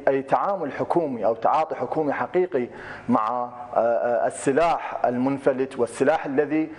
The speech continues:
هو، وأخطر، أخطر ما في السلاح هو أنه، آه، يو-، هو أداة ل-، لإرادات سياسية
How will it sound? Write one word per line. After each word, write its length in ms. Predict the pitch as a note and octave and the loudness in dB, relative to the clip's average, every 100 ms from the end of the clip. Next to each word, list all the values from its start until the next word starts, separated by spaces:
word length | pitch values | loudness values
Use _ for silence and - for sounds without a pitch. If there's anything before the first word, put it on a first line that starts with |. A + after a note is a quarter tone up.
| - - | -14 -2
هو، 140 | C3 | 2
وأخطر، 720 | D#3 D3+ C#3 A#2+ - - D#3+ - | 4 2 2 2 2 2 2 2
أخطر 300 | F3 - D#3 | 0 2 2
ما 120 | C3 | 2
في 100 | B2+ | -4
السلاح 440 | C3 - D3 D#3 - | -4 0 2 2 2
هو 120 | B2+ | -2
أنه، 480 | C3+ C#3 C#3 C3+ C#3 - - - | 0 0 0 0 -2 -8 -12 0
آه، 460 | A#2 A#2+ A#2+ A#2+ A#2+ | 2 4 2 0 0
يو-، 220 | B2+ - - - | -2 -4 -6 -2
هو 200 | D3 C#3+ | 2 2
أداة 460 | D3 C3 F3 F3+ - | 2 2 2 2 0
ل-، 280 | C3 C#3 B2 | -2 0 0
لإرادات 680 | C3+ B2 C3+ C3 B2+ D3+ D3 | 0 2 2 2 2 2 2
سياسية 720 | - B2+ A#2+ - C#3 A2 G#2 | 2 2 2 0 0 0 0